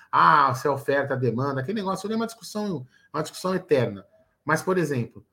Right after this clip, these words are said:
eu, eu dei o exemplo, eu não lembro que jogo que foi, quando eu saí do, do, do, do almoço, foi contra o Atlético Paranaense, provavelmente. O dia que eu saí do, do, do clube, do almoço do clube,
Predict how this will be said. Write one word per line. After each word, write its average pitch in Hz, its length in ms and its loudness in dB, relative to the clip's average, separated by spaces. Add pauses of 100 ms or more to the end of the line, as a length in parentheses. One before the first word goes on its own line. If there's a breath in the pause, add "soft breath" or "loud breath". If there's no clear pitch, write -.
(280)
eu, 127 140 -4
eu 139 160 2
dei 156 120 0
o 185 40 4
exemplo, 151 360 0
eu 147 120 -2
não 151 60 -2
lembro 170 200 0
que 175 120 -4
jogo 160 240 -4
que - 100 -20
foi, 135 200 0
quando 143 180 -4
eu 151 60 -2
saí 165 440 4
do, 135 220 0
do, 123 300 -2
do, 113 240 -4
do 131 100 -2
almoço, 123 220 -2
foi 294 100 -8
contra 285 240 -8
o - 20 -6
Atlético - 240 -6
Paranaense, 131 380 -2
provavelmente. 110 560 -10 (280)
O 117 40 -14
dia 131 120 -4
que 139 80 -2
eu 143 40 4
saí 147 280 4
do, 139 160 2
do, 127 220 4
do 123 120 -4
clube, 120 220 -8
do 135 60 -4
almoço 127 300 0
do 127 80 -16
clube, 190 380 -4